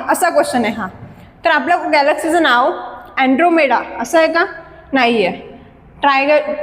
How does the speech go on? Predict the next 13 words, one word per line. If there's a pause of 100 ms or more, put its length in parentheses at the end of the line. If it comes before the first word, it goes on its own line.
(240)
ट्रायंग्युलम (200)
असं
आहे
का? (300)
तर
नाहीये. (360)
आपल्या
गॅलेक्सीचं
नाव
आहे (160)
मंदाकिनी
or
the